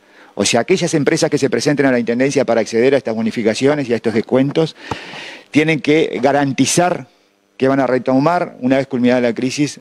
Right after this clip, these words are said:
el total de, de empleados que tenían previo a la misma. Porque creemos que es con esa mirada que tenemos que pensar.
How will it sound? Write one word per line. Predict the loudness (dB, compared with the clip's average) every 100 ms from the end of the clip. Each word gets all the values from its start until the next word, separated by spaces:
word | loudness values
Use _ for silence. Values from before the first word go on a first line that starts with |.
| _
el | -4 -2
total | 2 2 0
de, |
de | -4 0 0
empleados | 0 2 2 2 0 -2
que | -8 -4
tenían | 2 2 0
previo | -2 2 4 4 4
a |
la | 2
misma. | -4 -6 -10 -16 -20 -20 -20 -18 -18 -2
Porque | 0 2
creemos | 0 -2 0
que | 0
es | 0
con | 0 -2
esa | 0 0
mirada | 2 2 2
que | -2
tenemos | -2 -2 -2
que | -2
pensar. | -4 -4 -4 -4